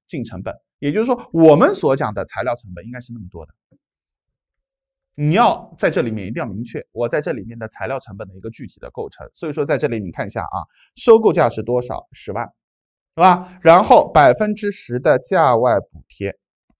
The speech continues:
我们大多现在我在这里还客气了，我告诉你百分之十的价外补贴，如果难点了，我告诉你收价外补贴是百分之十五，这道题目你又要白了，你又要翻白眼了，我告诉你，对吧？然后再加什么？烟叶税，烟叶税怎么算的？我们在上一章当中已经讲过了，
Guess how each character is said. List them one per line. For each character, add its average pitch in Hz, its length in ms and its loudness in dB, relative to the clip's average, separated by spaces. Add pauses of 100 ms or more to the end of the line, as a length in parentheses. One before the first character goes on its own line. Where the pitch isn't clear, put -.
(960)
我 127 100 -2
们 135 80 -2
大 143 120 2
多 135 160 0
现 151 180 -6
在 143 80 -4
我 113 120 -4
在 135 140 -2
这 135 100 -6
里 127 140 -8
还 139 80 -14
客 - 140 -12
气 180 200 -12
了， 120 120 -4
我 95 40 -10
告 - 140 -6
诉 - 120 -12
你 113 120 -10
百 113 180 -6
分 131 100 -16
之 135 120 -18
十 139 80 -20
的 127 120 -10
价 131 160 -4
外 104 60 -6
补 - 60 -10
贴， 127 100 -8
如 123 80 -10
果 143 140 -8
难 135 180 -8
点 147 120 -6
了， 123 60 -8
我 117 60 -10
告 147 140 -4
诉 139 120 -14
你 120 100 -10
收 160 200 -6 (240)
价 175 160 2
外 160 80 4
补 139 80 -4
贴 156 120 -2
是 160 120 -4
百 131 140 -2
分 160 120 -6
之 190 80 -4
十 190 140 -4
五， 160 100 -6
这 175 100 -8
道 160 120 -2
题 156 140 -10
目 151 80 -10
你 139 120 -10
又 170 100 -2
要 156 80 4
白 107 200 -4
了， 117 100 0 (280)
你 147 200 -4
又 190 100 4
要 151 80 4
翻 156 140 -2
白 131 140 2
眼 120 140 0
了， 101 100 -4
我 101 80 -4
告 107 140 -4
诉 - 120 -20
你， 92 80 -16 (380)
对 143 80 -10
吧？ 127 260 0 (140)
然 180 100 0
后 202 60 2
再 202 100 4
加 190 160 6
什 127 140 -2
么？ 113 100 -6
烟 147 160 -4
叶 127 100 -6
税， - 180 -12
烟 180 160 -10
叶 147 60 -10
税 139 120 -10
怎 - 100 -20
么 82 60 -20
算 113 180 -12
的？ 90 60 -12 (300)
我 117 100 -8
们 117 80 -8
在 131 140 -2
上 123 160 -8
一 113 40 -10
章 117 160 -6
当 117 140 -8
中 110 160 -10
已 107 120 -16
经 123 140 -12
讲 95 220 -14
过 104 140 -6
了， 85 120 -10